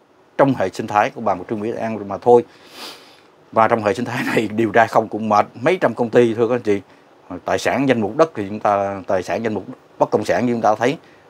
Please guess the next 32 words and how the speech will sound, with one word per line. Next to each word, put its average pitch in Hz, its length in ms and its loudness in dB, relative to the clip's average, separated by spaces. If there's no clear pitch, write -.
mấy 127 100 0
trăm 113 160 -2
danh 104 140 -4
mục, 98 220 -4
một 95 140 -10
trăm 110 160 2
mấy 139 160 2
mươi 123 240 2
danh 110 120 -2
mục, 107 200 0
gần 107 180 2
hai 113 140 0
trăm 113 140 0
danh 117 120 0
mục. 110 180 4
Bây 143 100 2
giờ 110 240 4
sang 101 580 -2
mở 127 300 4
rộng 123 140 0
điều 117 120 2
tra, 120 240 2
có 151 80 0
nghĩa 127 180 4
là 123 160 4
nó 113 140 0
sẽ 110 200 0
biến 156 160 -4
thành 107 160 -2
liên 135 340 4
quan 104 180 4
án 110 240 -8